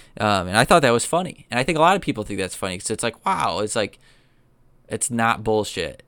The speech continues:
The guy's just saying what he thinks, essentially. So, but he did not unify us. And we need unification. We, that is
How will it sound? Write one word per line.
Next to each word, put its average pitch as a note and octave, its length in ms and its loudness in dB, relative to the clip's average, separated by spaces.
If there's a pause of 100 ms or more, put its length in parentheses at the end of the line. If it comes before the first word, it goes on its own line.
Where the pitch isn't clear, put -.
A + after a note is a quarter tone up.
The A2 100 -8
guy's A2 260 0
just - 180 0
saying G#2 420 -2
what G2 140 -4
he F#2 80 -6
thinks, G2 400 -8
essentially. - 580 -10 (1000)
So, A2+ 280 8 (280)
but A2+ 120 4
he D#3+ 60 6
did E3+ 160 4
not D#3 200 4
unify G#2 400 0
us. - 240 -12 (300)
And G#2+ 120 -4
we D3 240 0
need C#3+ 300 0
unification. A2 760 -2 (580)
We, B2+ 360 2
that B2 220 2
is A#2+ 320 -2